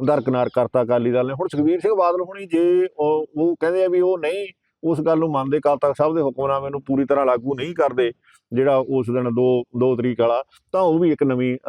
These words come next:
ਰਾਜਸੀ ਧਿਰ ਬਣਾਉਣਗੇ। ਫਿਰ ਸਿੱਖਾਂ ਦੀ ਰਾਜਸੀ ਧਿਰ ਕਿਹੜੀ ਹੋਊਗੀ?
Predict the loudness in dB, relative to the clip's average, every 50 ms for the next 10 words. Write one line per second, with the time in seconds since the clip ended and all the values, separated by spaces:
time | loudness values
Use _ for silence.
0 | 0 0 0 0 0 -2 -2 -2 -2 -2 -2 -4 -4 -2 -2 -2 0 0 2 2
1 | 2 2 0 0 -2 -4 -2 -2 -2 0 0 2 2 2 2 0 0 -2 -2 0
2 | 0 -2 0 0 0 0 2 2 2 2 2 0 0 -2 -2 -4 -4